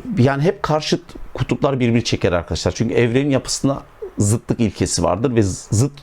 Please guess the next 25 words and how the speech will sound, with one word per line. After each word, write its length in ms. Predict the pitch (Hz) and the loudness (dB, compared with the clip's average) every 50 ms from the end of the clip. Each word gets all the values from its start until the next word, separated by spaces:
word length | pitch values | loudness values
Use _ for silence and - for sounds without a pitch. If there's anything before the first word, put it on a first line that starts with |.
| - - - - 156 - - | -20 -6 -6 -6 -6 -2 -2
zıtlık 420 | 135 117 127 151 147 - 135 - - | 0 2 0 0 0 -2 -4 0 2
olmadan 420 | 139 143 135 120 110 113 120 113 - | 2 2 4 2 2 2 0 0 2
evrende 420 | - 117 107 104 110 101 101 107 | 2 2 4 4 4 4 6 4
yaşam 300 | 107 90 - - 101 95 | 4 2 2 2 2 4
olmaz. 400 | 90 85 82 80 69 71 - - - - - - - - - - - - - - - | 4 2 4 4 2 2 0 -6 -14 -18 -20 -18 -18 -18 -18 -20 -20 -20 -20 -12 -2
Yani 280 | - 107 107 113 110 101 - - - - - | 0 0 2 2 -2 -4 -6 -12 -20 -8 -4
karanlık 680 | - - 131 131 139 139 139 143 139 139 147 143 - | 0 0 0 0 0 0 2 2 2 2 0 0 0
ve 100 | 127 120 | -2 -2
aydınlık, 600 | - - 113 117 107 101 104 98 95 82 76 - | 0 0 0 0 2 2 2 2 2 2 2 0
bakın 240 | 87 85 - - - - - | -2 -2 -2 -8 -8 -2 -2
ikisi 400 | 117 - - - - - - - | -2 -2 -2 -4 -4 -2 0 2
veya 240 | 117 117 113 110 - | 2 2 2 0 0
işte 320 | - 131 - - 131 117 | -2 -4 0 0 2 2
bir 220 | 120 120 117 - | 4 2 2 2
elektriği 580 | - 117 110 113 - - 117 113 117 113 113 - - | 2 2 2 2 0 0 2 2 2 2 0 -4 -8
kullanıyorsunuz, 560 | - - - - - - - - - 127 120 - - | -4 -2 -2 0 0 -2 -4 -2 -2 -2 -2 0 -2
artı 260 | - 113 - - 113 | -2 -2 0 -2 -4
eksi 260 | 104 - - - 110 | -4 -4 -4 -4 -4
kutup. 260 | - - - - 143 - - - - - - - - - - - - - - - - - - - | -6 -4 -6 -6 -6 -6 -8 -20 -20 -20 -20 -20 -20 -20 -20 -20 -20 -20 -20 -20 -20 -12 -4 0
Ee, 320 | 107 101 101 98 98 - | 0 2 2 2 2 2
insan 500 | - 143 139 135 - - 165 160 165 - - - | 2 2 0 2 0 0 0 0 0 -4 -2 0
yaşamında 1300 | 139 120 127 123 - 135 135 135 127 127 120 120 123 - 120 113 110 - - - - - 120 120 110 | 0 2 0 0 2 2 4 4 4 2 2 0 0 2 2 2 2 0 -4 -18 -4 0 2 2 2
da 120 | 104 92 87 | 2 2 4
böyle 240 | 95 95 92 87 | 4 4 4 4
arkadaşlar. 520 | 85 80 - - 78 76 - - 123 147 | 2 0 0 0 0 0 2 0 0 0